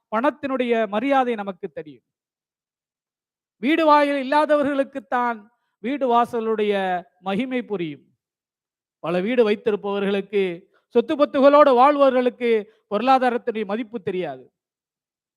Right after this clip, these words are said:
எனவே அது இல்லாமல் போகும் பொழுதுதான்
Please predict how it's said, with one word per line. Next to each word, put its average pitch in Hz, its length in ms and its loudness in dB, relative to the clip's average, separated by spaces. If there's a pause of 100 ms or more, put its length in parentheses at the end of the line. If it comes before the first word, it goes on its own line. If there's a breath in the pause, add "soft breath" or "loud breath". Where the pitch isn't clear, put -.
(480)
எனவே 277 300 2
அது 247 220 0
இல்லாமல் 311 520 0
போகும் 277 300 0
பொழுதுதான் 254 480 2